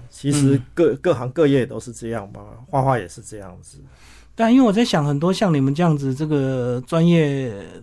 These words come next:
Speaker 2: 单位退了之后，其实有时候会觉得画够了，就不想再碰了，对不对？
Speaker 1: 每个人的想法不同。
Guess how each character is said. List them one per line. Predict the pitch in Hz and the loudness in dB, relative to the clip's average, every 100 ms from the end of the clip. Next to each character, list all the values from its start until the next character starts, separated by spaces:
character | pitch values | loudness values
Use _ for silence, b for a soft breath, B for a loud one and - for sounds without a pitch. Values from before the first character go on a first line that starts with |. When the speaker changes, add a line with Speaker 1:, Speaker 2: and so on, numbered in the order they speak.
| - | -14
Speaker 2:
单 | - 156 | -6 -2
位 | 165 151 | 2 0
退 | - 175 | 0 0
了 | 139 | 0
之 | 127 151 | 0 -2
后， | 151 | -4
其 | 143 143 | -2 -4
实 | 139 B B B | -4 B B B
有 | - 143 | -8 -2
时 | 196 | 2
候 | 190 | 4
会 | 190 | 2
觉 | 165 | 2
得 | 151 | 2
画 | 151 156 | 2 0
够 | - 170 131 | 0 -2 -2
了， | 127 | -4
就 | 160 | -6
不 | |
想 | 180 135 123 | -6 -4 -2
再 | 143 | -4
碰 | - 151 117 | -2 -2 -2
了， | 110 | -6
对 | |
不 | 113 117 | -10 -12
对？ | - - - | -16 -14 0
Speaker 1:
每 | 170 175 | 2 4
个 | |
人 | 247 240 | 6 6
的 | 220 | 4
想 | - 143 | 2 -2
法 | 165 127 | -2 -4
不 | - | -4
同。 | 127 - 90 | -10 -12 -20